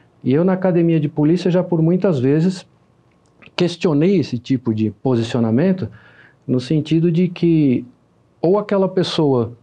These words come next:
quando prestou o concurso, havia estudado o suficiente para ser aprovado e depois esqueceu o que estudou,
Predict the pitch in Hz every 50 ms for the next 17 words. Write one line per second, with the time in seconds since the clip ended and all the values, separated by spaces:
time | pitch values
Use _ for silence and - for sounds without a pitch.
0 | _ _ _ _ _ - 143 143 147 151 143 156 151 143 - - 147 147 139 135
1 | 147 135 120 - - 123 120 107 - - 110 104 - - _ _ _ _ _ _
2 | _ _ _ _ _ _ _ _ 156 143 131 113 135 175 196 190 175 180 - 175
3 | 147 143 151 147 139 139 135 - 151 135 - 143 - - 143 135 131 - 143 135
4 | 127 - 147 139 135 - 143 127 117 131 127 123 127 120 131 127 131 143 143 147
5 | 143 135 - - 135 127 - 151 160 156 131 104 - 120 - - 131 113 120 143
6 | 180 180 160